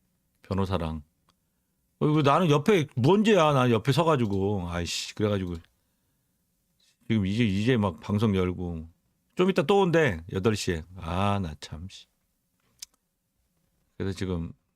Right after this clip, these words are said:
뭐 그래도 좀 너무 심각한 일이라서 뭐 도와줘야지, 어떡하겠어. 그죠? 이창호님, 미리네님, 어서오세요. 오로라 누님, 어서오세요.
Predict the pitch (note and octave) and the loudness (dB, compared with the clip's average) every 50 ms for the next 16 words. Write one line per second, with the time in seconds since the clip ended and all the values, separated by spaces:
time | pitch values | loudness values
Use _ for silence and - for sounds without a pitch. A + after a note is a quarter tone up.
0 | _ _ - - F#2 - A2+ A2+ G#2+ G#2+ G2+ - G#2+ F#2+ F2+ F2 G2+ G#2 A2 A#2 | _ _ -18 -14 -6 -2 -2 0 0 0 0 0 -2 -2 0 0 2 2 2 2
1 | - - D3 D#3 D#3+ - - C#3 A#2+ G#2+ G2+ F#2+ G2+ F#2+ F#2 F2 - F2+ F2 F2+ | 0 0 -2 -2 -2 0 0 2 2 2 2 2 2 2 2 2 0 0 2 2
2 | F#2 F2+ F2 E2 - - _ _ _ _ _ _ _ _ _ _ _ _ _ _ | 2 0 -2 -4 -10 -14 _ _ _ _ _ _ _ _ _ _ _ _ _ _
3 | _ _ _ _ _ _ _ _ _ _ _ G#2 G2 F#2 F#2 F2 E2+ E2 F2 - | _ _ _ _ _ _ _ _ _ _ _ -14 -12 -10 -8 -8 -8 -10 -12 -6
4 | - - G2+ G#2 F#2+ G2+ F#2+ F2+ E2+ E2+ D2+ - - - E2+ D#2+ D#2 - - - | -2 0 0 2 2 0 0 0 0 -2 -4 -6 -8 -10 -10 -10 -10 -14 -16 -20
5 | - - _ _ _ - E2 F#2+ G#2+ B2+ C#3 _ _ _ _ _ - - G#2+ G#2+ | -20 -20 _ _ _ -10 -8 -6 -6 -6 -8 _ _ _ _ _ -8 -6 -4 -2
6 | - D3+ C#3+ C#3 C3+ C3+ B2 G#2 G#2 G#2 A2+ A#2+ A#2+ A2 G2+ F#2+ F2+ F#2 A2 D3 | 0 0 2 2 2 2 2 2 2 2 2 2 2 2 0 0 -2 -2 -4 -4
7 | E3 C3+ F#2+ F2 G2+ F#2+ F2+ - F2+ F#2+ F#2+ - F#2 G#2+ A2+ A#2 A#2 A2+ G2+ G2 | -6 -6 -6 -6 -6 -6 -6 -6 -6 -6 -6 -4 -2 -2 0 0 0 0 0 0
8 | F#2 F2+ F2 F#2+ A#2 C#3 D3+ D3 F2+ F2 F#2 F2 F#2+ | -2 -2 -2 -2 -2 -4 -4 -6 -8 -8 -8 -8 -8